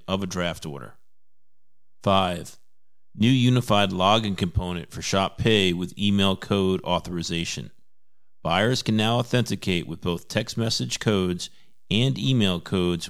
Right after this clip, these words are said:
when logging into Shop Pay in checkout. Six, three D Secure authenticated orders will not be automatically characterized as low risk.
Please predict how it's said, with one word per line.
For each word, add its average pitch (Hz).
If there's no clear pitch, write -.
when 87
logging 95
into 95
Shop -
Pay 87
in 85
checkout. 78
Six, -
three 127
D 147
Secure 113
authenticated 110
orders 87
will -
not 104
be -
automatically 104
characterized 87
as 90
low 87
risk. 82